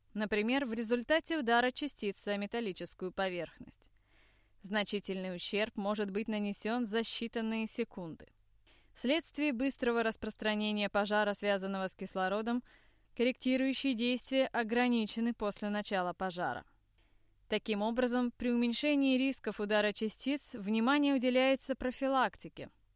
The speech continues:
особенно в четырех направлениях. Первое приоритетное направление — правильная конструкция оборудования и инструментов для работы с кислородом, что обеспечит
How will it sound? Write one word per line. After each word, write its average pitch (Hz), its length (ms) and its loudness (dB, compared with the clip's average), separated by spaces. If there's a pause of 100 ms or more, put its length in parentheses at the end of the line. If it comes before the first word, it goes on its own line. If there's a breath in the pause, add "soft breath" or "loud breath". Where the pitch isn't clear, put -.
особенно 220 680 -2
в - 80 -20
четырех 285 480 -2
направлениях. 190 680 -6 (840)
Первое 302 360 6
приоритетное 208 800 2
направление — 214 800 0 (280)
правильная 254 560 4
конструкция 214 720 -2
оборудования 226 680 0
и - 20 2
инструментов 214 680 0
для 190 160 0
работы 180 360 -2
с - 60 -14
кислородом, 190 720 -2
что - 260 2
обеспечит 226 640 -2